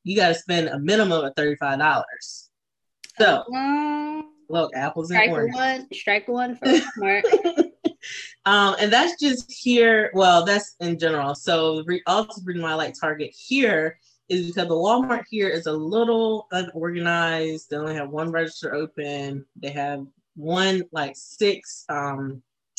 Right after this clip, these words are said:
Speaker 1: self-checkout and, like, people be buying, like, a whole bin of groceries. So,
Speaker 2: Mm-hmm.
Speaker 1: um, if I go to Walmart, it has to be early in the morning and probably, like, on a Sunday or something.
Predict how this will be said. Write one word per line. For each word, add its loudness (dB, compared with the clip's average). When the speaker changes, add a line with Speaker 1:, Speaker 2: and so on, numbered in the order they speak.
Speaker 1:
self-checkout 2
and, -6
like, -10
people -6
be -8
buying, -8
like, -8
a -12
whole -2
bin -2
of -10
groceries. -2
So, -6
Speaker 2:
Mm-hmm. -14
Speaker 1:
um, -6
if -8
I 4
go 0
to 0
Walmart, 0
it -8
has -8
to -20
be -12
early 2
in -2
the -2
morning -4
and -4
probably, -2
like, -4
on -10
a -10
Sunday -8
or -12
something. -12